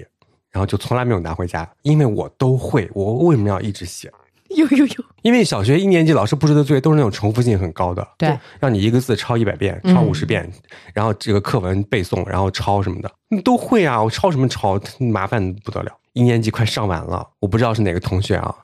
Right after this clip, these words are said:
Speaker 3: 嗯。
Speaker 1: 在打扫卫生的时候，从我的桌斗里翻出了我的《学习与巩固》。我们语文老师，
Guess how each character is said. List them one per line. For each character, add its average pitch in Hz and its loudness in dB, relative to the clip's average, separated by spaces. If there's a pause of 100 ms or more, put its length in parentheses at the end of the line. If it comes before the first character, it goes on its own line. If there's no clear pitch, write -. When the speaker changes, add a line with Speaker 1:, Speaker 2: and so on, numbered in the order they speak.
Speaker 3:
嗯。 190 -4
Speaker 1:
在 - -2
打 196 -4
扫 202 -2
卫 101 0
生 98 -2
的 95 0
时 - -10
候， - -12
从 - -4
我 98 0
的 90 -2
桌 104 -2
斗 92 -2
里 92 -12
翻 98 -4
出 - -6
了 95 -2
我 - -6
的 - -10
《学 92 -4
习 92 -10
与 92 -4
巩 - -2 (120)
固》。 - -14 (340)
我 101 0
们 107 4
语 113 2
文 95 2
老 104 -2
师， 98 -2